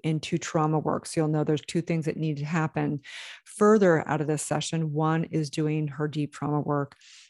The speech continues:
and two is mastering her mind every single day in every single way. So what I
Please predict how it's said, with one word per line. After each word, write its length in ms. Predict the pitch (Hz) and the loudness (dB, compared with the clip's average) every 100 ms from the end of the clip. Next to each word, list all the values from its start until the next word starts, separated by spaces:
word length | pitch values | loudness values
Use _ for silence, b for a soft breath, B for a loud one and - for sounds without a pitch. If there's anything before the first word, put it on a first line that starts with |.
| _ | _
and 220 | 170 165 | -2 -2
two 320 | - 208 180 175 | 0 4 4 4
is 180 | 160 143 | 2 2
mastering 580 | 170 156 160 - 160 | 2 2 0 -2 -2
her 100 | 160 | 0
mind 420 | 151 151 151 151 - | 0 0 0 -2 -4
every 240 | 151 156 151 | -4 -2 -2
single 260 | - 151 | -2 -2
day 240 | 143 151 151 | 0 0 0
in 240 | 151 - 151 | -2 -4 -4
every 200 | 147 143 | -4 -4
single 300 | - 147 143 | -2 -2 0
way. 360 | 151 147 160 139 _ _ _ _ _ _ | 0 0 -2 -4 _ _ _ _ _ _
So 180 | - 170 | 0 4
what 100 | 170 | 6
I 120 | 165 | 4